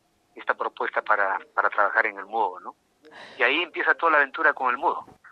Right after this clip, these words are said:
En realidad, El Mudo, El Mudo es el trabajo de todos, como actores ahí, el elenco, el reparto, de los directores mismos, ¿no? Porque viaja la película y viajamos todos los que estamos ahí inmersos en ese, en ese proyecto.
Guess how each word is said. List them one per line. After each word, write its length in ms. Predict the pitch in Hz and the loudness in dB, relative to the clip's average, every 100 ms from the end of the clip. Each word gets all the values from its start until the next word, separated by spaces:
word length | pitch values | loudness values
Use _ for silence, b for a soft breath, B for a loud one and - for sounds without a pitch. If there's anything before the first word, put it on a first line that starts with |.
| B | B
En 80 | 117 | -6
realidad, 420 | 156 165 165 220 | -2 0 4 4
El 100 | 196 | 4
Mudo, 220 | 160 214 185 | -2 -2 -2
El 80 | 160 | -4
Mudo 280 | 190 185 | -4 -2
es 100 | 170 - | -2 -4
el 80 | 151 | -4
trabajo 380 | 151 135 135 | 0 2 0
de 80 | 165 | -2
todos, 380 | - 139 139 117 - | -2 -2 -2 -2 -6
como 180 | 110 107 | -6 -6
actores 400 | 107 - 131 117 | -4 -6 -8 -8
ahí, 180 | 113 120 | -8 -8
el 80 | 123 | -4
elenco, 400 | 107 117 127 113 | -4 -2 -4 -2
el 60 | 104 | -2
reparto, 520 | 101 - 123 120 113 | -2 4 4 2 -6
de 60 | 104 | -10
los 80 | |
directores 460 | 98 98 - 117 107 | -12 -12 -6 -6 -6
mismos, 380 | 107 120 101 101 | -10 -14 -12 -14
¿no? 100 | 120 | -14
Porque 360 | - - 98 95 _ _ _ _ _ _ | -16 -20 -20 -20 _ _ _ _ _ _
viaja 220 | 127 131 139 | -4 0 0
la 100 | 131 | -2
película 560 | 123 135 131 135 135 - B _ - | -4 -8 -4 0 0 -4 B _ -12
y 80 | |
viajamos 440 | 110 107 139 120 - | -6 -2 -2 -2 -4
todos 240 | 123 135 | 0 0
los 100 | 117 | -2
que 80 | - | -6
estamos 260 | - 120 117 | -10 -8 -8
ahí 160 | 113 120 | -12 -14
inmersos 360 | 117 117 - 110 | -6 -8 -6 -14
en 60 | |
ese, 140 | 104 117 | -16 -16
en 80 | - 107 | -10 -10
ese 120 | - | -10
proyecto. 580 | 110 98 113 113 127 | -12 -6 -6 -6 -10